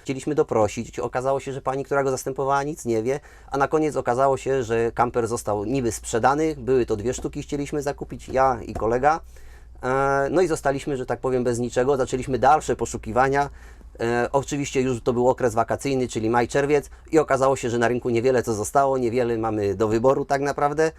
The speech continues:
ale udało się jednego kampera, że tak powiem, kupić i od tego się zaczęła cała nasza przygoda. Zakochaliśmy się w karawaningu, stwierdziliśmy, że to jest to, co chcemy robić i być może nawet przyszłościowo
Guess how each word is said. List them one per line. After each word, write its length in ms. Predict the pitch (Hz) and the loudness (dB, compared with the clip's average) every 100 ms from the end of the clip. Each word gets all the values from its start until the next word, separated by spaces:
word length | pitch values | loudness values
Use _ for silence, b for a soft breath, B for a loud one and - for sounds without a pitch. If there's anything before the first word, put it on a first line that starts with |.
| B B B - - | B B B -4 4
ale 280 | 151 156 | 6 6
udało 300 | 139 139 143 | 4 4 2
się 140 | 131 120 | -2 -4
jednego 340 | 117 123 120 | -2 -2 -2
kampera, 440 | - 113 120 113 104 | -4 -4 -2 -2 -2
że 80 | |
tak 160 | 101 107 | -6 -4
powiem, 260 | 117 107 110 | -4 -4 -2
kupić 400 | 165 175 170 - b b - | -2 -2 -10 -14 b b 0
i 80 | 147 | 2
od 60 | - | 2
tego 180 | 139 127 | 0 0
się 100 | 120 | 0
zaczęła 340 | 113 123 113 | 0 2 2
cała 260 | - 131 120 | 4 2 2
nasza 240 | 113 110 | -2 -4
przygoda. 520 | - 113 135 135 131 b b - - | -6 -2 2 2 2 b b -20 -2
Zakochaliśmy 640 | 120 135 139 131 127 131 | 0 0 2 0 0 -4
się 100 | 131 | -4
w 60 | - | 0
karawaningu, 680 | 127 123 127 127 127 123 | 2 4 2 0 -2 -2
stwierdziliśmy, 480 | 117 123 113 117 123 | -2 -2 0 0 -4
że 80 | 107 | -2
to 80 | 110 | -4
jest 100 | - | -2
to, 100 | 127 | -2
co 140 | 107 | -4
chcemy 300 | - 135 131 | -2 0 2
robić 340 | 131 127 120 - B B B - | 2 0 -8 -16 B B B -4
i 80 | 160 | 0
być 160 | 139 | 2
może 260 | 135 135 127 | 2 2 2
nawet 260 | 120 127 | 4 2
przyszłościowo 680 | - 127 123 - 135 123 120 | -2 -6 -6 -2 0 2 0